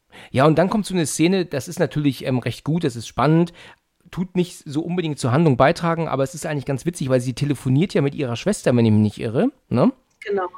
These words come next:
Speaker 2: ja.
Speaker 1: Und dann verschluckt sie sich doch, ja?
Speaker 2: Am Wasser, ja, genau.
Speaker 1: Am Wasser, genau. Und dann ist sie doch dann voll am, am, am Rumwürgen und dann holt
Speaker 2: Ja.
Speaker 1: sie ja dieses, dieses ewig
Speaker 2: Ah.
Speaker 1: lange Band raus. Das ist ekelhaft, ne?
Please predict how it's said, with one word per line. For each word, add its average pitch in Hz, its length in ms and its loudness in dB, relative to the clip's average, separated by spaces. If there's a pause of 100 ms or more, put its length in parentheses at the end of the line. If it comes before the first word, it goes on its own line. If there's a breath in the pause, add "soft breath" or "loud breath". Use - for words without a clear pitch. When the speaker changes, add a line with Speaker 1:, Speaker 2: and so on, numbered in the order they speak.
Speaker 2:
ja. 170 160 -4
Speaker 1:
Und 151 300 6 (300 soft breath)
dann 131 140 0
verschluckt 196 420 -2
sie 135 100 -6
sich 110 240 -6
doch, - 260 -12 (460)
ja? 131 380 -4 (640)
Speaker 2:
Am 160 140 -12
Wasser, 160 340 -4
ja, 151 180 -8
genau. - 180 -4
Speaker 1:
Am 123 140 4
Wasser, 117 260 0
genau. 113 380 -2
Und 110 80 -6
dann 127 80 -8
ist 165 140 -10
sie 151 100 -10
doch 143 180 -4
dann 127 220 -6
voll 143 340 -4
am, 127 220 0
am, 123 180 -4
am 120 160 -8
Rumwürgen 156 1700 0
und 139 300 -4 (180 loud breath)
dann 131 200 -2
holt 175 180 2
Speaker 2:
Ja. 233 60 -2
Speaker 1:
sie 165 100 -4
ja 143 160 2
dieses, 127 420 -8
dieses 120 420 -12
ewig 190 180 -2
Speaker 2:
Ah. 226 200 4
Speaker 1:
lange 147 240 4
Band 165 340 0
raus. 110 240 -2
Das 156 120 -4
ist 165 180 -12
ekelhaft, 113 440 -6
ne? 180 200 -2